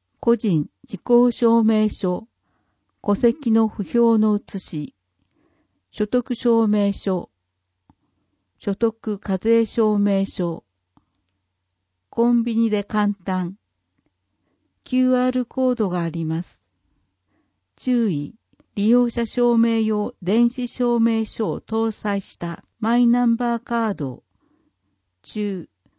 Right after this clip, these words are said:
が必要です。中、利用者証明用電子証明書の有効期限が過ぎると利用できません。中終わり。休日夜間、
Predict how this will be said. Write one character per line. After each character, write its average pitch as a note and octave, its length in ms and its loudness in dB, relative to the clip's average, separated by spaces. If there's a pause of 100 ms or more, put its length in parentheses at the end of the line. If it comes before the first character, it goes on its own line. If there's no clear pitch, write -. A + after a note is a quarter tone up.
(220)
が G#3+ 200 -2
必 - 320 -12
要 G#3+ 280 0
で G3+ 160 -2
す。 - 260 -20 (680)
中、 G#3 380 -4 (600)
利 G3+ 160 -2
用 A#3+ 200 2
者 A#3+ 160 -4
証 A#3 320 0
明 A3+ 260 0
用 G#3 340 -4
電 G#3+ 260 2
子 A#3+ 180 -6
証 A#3 300 -2
明 A3+ 260 0
書 A3 200 -6
の D#3+ 160 -2
有 G#3+ 300 -4
効 A3+ 340 -4
期 G#3+ 180 -12
限 E3 280 -2
が A#2 260 -10 (180)
過 G3 60 -14
ぎ A#3 180 -4
る G3+ 140 -4
と D3+ 220 -6
利 D#3+ 120 -10
用 A3+ 240 -2
で G#3+ 160 -4
き G#3+ 160 -8
ま G#3 180 -4
せ G3 220 -6
ん。 F3 160 -6 (920)
中 A3 380 -6 (140)
終 F#3+ 260 -2
わ F#3+ 60 -2
り。 F3 240 -10 (1700)
休 A#3+ 240 0
日 A3+ 380 -8
夜 A3+ 180 2
間、 D#3 380 -4